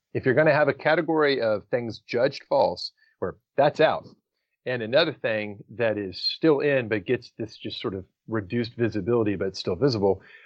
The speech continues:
you need a, a good justification for that line, both in terms of,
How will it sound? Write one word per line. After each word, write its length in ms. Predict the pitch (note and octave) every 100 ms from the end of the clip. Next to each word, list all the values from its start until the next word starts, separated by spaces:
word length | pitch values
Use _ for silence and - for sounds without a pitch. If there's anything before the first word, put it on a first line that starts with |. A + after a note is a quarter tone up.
| _ _ _ _
you 120 | C#3 D#3+
need 160 | F3
a, 180 | C3+ -
a 100 | B2+
good 240 | G2 D3
justification 720 | D3 C#3 - A#2+ C#3+ C3 C#3+ A#2
for 100 | A#2
that 180 | A2
line, 340 | A2+ A2+ A#2 G2+
both 240 | B2 B2+
in 80 | B2+
terms 280 | C#3 A#2+ G2+
of, 140 | G2